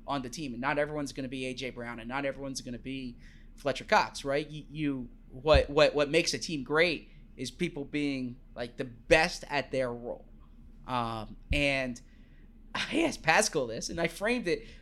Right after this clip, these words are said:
I, I, I even said, "I'm gonna be careful how I word this here." Like, I didn't wanna say, "Are you a really good fourth receiver?" Right?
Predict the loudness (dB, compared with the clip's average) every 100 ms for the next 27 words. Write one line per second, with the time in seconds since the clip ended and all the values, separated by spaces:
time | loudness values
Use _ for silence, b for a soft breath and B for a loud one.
0 | 6 6 8 4 4 2 2 2 4 4
1 | 2 -2 -14 -12 -10 -6 4 4 6 4
2 | 4 4 2 0 -2 -2 -6 -10 -12 -16
3 | b b -2 0 2 2 0 0 -2 2
4 | 4 4 2 -6 b b b 0 4 4
5 | 4 2 0 -4 -4 -2 -2 -2 -2 -2
6 | -2 -4 0 0 -2